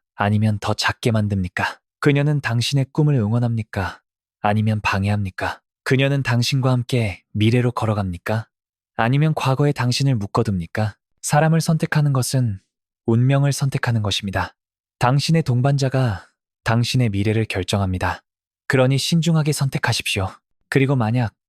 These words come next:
지금 당신 곁에 잘못된 사람이 있다면 용기를 내어 거리를 두십시오. 그것이 가혹해 보일지 몰라도 그것이 당신의 인생을 지키는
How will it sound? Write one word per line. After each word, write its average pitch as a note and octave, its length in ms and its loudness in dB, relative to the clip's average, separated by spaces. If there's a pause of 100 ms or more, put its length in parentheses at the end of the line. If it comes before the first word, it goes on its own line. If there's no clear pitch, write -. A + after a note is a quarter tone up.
(100)
지금 D#3 280 2
당신 C3+ 360 0
곁에 D3 240 -2
잘못된 B2+ 420 0
사람이 C3 320 0
있다면 G#2+ 460 -2 (180)
용기를 C3 480 2
내어 B2 220 0
거리를 A#2 400 -2
두십시오. - 640 -6 (440)
그것이 C#3 380 0
가혹해 B2+ 460 -2
보일지 B2+ 320 -2
몰라도 G2+ 500 -2 (220)
그것이 A#2+ 340 0
당신의 A#2 500 0
인생을 A#2 380 0
지키는 G#2+ 560 -4